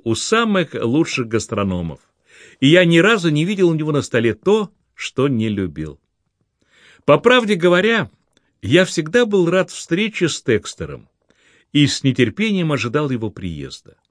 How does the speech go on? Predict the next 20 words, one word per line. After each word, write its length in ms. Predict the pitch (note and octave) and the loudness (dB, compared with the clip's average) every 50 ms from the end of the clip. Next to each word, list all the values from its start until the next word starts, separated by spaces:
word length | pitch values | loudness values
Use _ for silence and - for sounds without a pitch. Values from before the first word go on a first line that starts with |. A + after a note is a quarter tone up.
| _ _ _ - - - _ | _ _ _ -20 -20 -20 _
поскольку 600 | - A#2 A#2+ - - - D3+ C#3+ C3 - - A#2+ | 0 0 0 0 0 2 2 2 2 2 0 0
надеялся 600 | G#2 G#2 G#2 G#2 E3+ G3+ G3 F3+ C#3 - - C#3+ | 0 0 0 0 0 0 0 0 0 0 -2 -2
излить 300 | C#3 A#2 C3+ F3+ E3+ C#3 | -2 -2 -2 -4 -4 -2
ему 180 | D#3 D3+ D3+ C#3 | -2 -2 -2 -2
свою 480 | - - B2+ B2+ D3 E3 D#3+ C#3+ - _ _ _ _ | -2 -2 0 2 4 4 4 2 0 _ _ _ _
израненную 840 | - B2 A2 F2+ G2 G#2+ C3+ F3+ A3+ G#3+ F#3+ F3 D#3+ D3+ D3 C#3 B2 | -4 -2 -2 0 0 0 2 2 0 0 0 -2 -2 -2 -2 -2 -2
душу, 500 | F#2+ G2+ G2 F2+ E2 - - C#2+ - _ _ _ _ _ _ _ _ _ _ _ | -4 -4 -4 -4 -6 -10 -16 -20 -20 _ _ _ _ _ _ _ _ _ _ _
хотя 560 | _ - C3 A#2+ A2 - - E3+ G#3 B3 B3+ | _ -2 0 0 -2 0 0 0 2 2 0
в 40 | A3+ | -2
глубине 680 | G#3+ F3+ F3 F3+ F#3 F#3 D#3+ D#3+ E3 D#3+ E3+ F#3+ G3+ E3+ | -6 -6 -2 0 0 0 0 0 0 0 0 0 0 0
той 220 | - - D#3+ D3+ | 0 0 0 0
же 160 | B2+ A#2 A2 | 0 0 -2
самой 380 | G2 - - C#3+ D3+ C#3+ B2+ A2+ | -2 -2 -2 0 0 0 -2 -2
души 340 | F2+ G#2 G2 - - G2+ F2 | -4 -6 -6 -6 -6 -6 -6
знал, 500 | D#2+ D#2 E2 G#2+ D3+ G3 F#3+ E3+ D#3+ - _ _ _ _ _ _ _ | -6 -6 -4 -2 -2 -2 -2 -2 -6 -8 _ _ _ _ _ _ _
что 340 | - - - - - C3 A#2+ | -12 -12 -8 -2 2 2 2
ничего 680 | A#2 A#2 A2+ G#2 - - - G#2+ F#2 F#2+ D3 G#3 A#3 G#3 | 4 2 0 -2 -4 -4 -4 -4 -4 -2 0 0 0 -2
такого 800 | - _ - B2 A2+ G2 - _ _ A2+ B2 C#3 A#2+ G2+ G#2 G2+ | -4 _ -2 -2 -2 -2 -6 _ _ -2 -2 -2 -2 -2 -4 -4
не 240 | G2+ G2 F#2 F#2 F2+ | -2 -2 -2 -4 -4
будет. 580 | D#2 D2+ E2 F2 D#2+ C#2 C2+ B1 _ _ _ | -6 -6 -8 -8 -8 -10 -14 -16 _ _ _